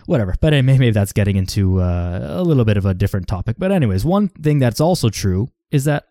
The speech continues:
all of these holidays are centered around food. It's always a traditional meal that you have at, you know, whatever your winter holiday is or your spring holiday.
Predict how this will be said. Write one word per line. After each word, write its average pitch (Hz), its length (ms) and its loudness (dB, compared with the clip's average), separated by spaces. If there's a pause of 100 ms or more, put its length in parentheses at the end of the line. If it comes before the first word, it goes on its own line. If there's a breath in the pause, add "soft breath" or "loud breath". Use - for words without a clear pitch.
all 170 240 -2
of 147 60 -2
these 139 160 2
holidays 104 580 -2
are 98 280 -2 (460 soft breath)
centered 143 300 0
around 131 320 2
food. 107 240 -2 (300)
It's 110 140 -2
always 120 400 2
a 117 100 2
traditional 117 520 0
meal 127 240 4
that 117 140 -2
you 117 100 2
have 117 340 2
at, 107 240 0
you 104 60 0
know, 107 80 2
whatever 110 340 2
your 110 420 2
winter 120 520 0
holiday 107 420 4
is 95 220 2
or 104 120 2
your 107 200 2
spring 127 420 -2
holiday. 104 580 0